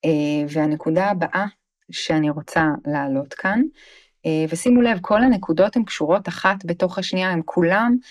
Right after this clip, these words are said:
באות לחזק אותך ולתת לך כלים לאיך את יכולה לשמור על עצמך כרגע, אוקיי?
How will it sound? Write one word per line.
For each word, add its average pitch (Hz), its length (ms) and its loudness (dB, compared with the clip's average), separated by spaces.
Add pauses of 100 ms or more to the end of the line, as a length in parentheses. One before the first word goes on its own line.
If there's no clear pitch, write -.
(260)
באות 190 420 0
לחזק 190 520 -2
אותך 247 320 -2
ולתת 170 320 -2
לך 185 200 -10
כלים 208 380 0 (320)
לאיך 196 280 -2
את 196 100 -4
יכולה 170 320 0
לשמור 180 500 2
על 175 60 2
עצמך 156 480 -6
כרגע, 156 400 -2
אוקיי? 214 400 -2